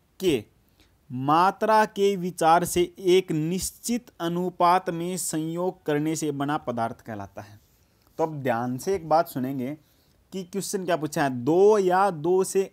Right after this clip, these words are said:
अधिक तत्वों के मात्रा के विचार से एक निश्चित अनुपात में संयोग करने से बना पदार्थ कहलाता है, तो वो कहलाता है यौगिक। ठीक है,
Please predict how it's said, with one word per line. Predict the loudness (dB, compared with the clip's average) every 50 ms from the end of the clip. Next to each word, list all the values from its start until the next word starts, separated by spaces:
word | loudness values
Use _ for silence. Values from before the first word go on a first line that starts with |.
| _ -6
अधिक | -4 -2 -2 0 0 0 -2 -4 -10 _ _ _ _ _ _ _ _ _ _ _
तत्वों | -4 -4 -2 -4 -4 -4 -2 -2 -2 -2
के | -4 -2 0 0 0 0 -2 _ _ _ _ _ _ _ _ _ _ _ _ -6
मात्रा | 0 2 4 4 4 2 2 2 4 4
के | 4 2 2 2
विचार | 2 2 0 0 0 0
से | -2 -6 -8 -6 -4 -2
एक | -2 -2 -2 -2
निश्चित | -4 -4 -4 -4 -6 -8 -8 -8 -6 -6 -6 _ _ -8
अनुपात | -6 -6 -6 -6 -6 -6 -4 -4 -2 -2 -4 -4
में | -6 -6 -6 -6 -8 _ _ _ _ _ _ _ _ -16
संयोग | -16 -10 -8 -6 -6 -6 -6 -6 -6 -8 -8 -8 -6
करने | -4 -4 -4 -4 -4
से | -6 -6 -6
बना | -4 -2 -2 -4
पदार्थ | -4 -4 -2 -2 -2 -2 -2 -4 -8
कहलाता | -8 -6 -6 -6 -8 -10 -12 -12
है, | -12 -14 -16 -18 _ _ _ _ _ _ _ _ _ _ _ _ _ _ _ _ _ -4
तो | -2 0
वो | 0 0
कहलाता | 0 2 2 2 2 2 0 0
है | 0
यौगिक। | 0 0 -2 -2 -2 -6 -10 -10 -14 -20 _ -20 -20 _ -8
ठीक | -6 -6
है, | -6 -8 -10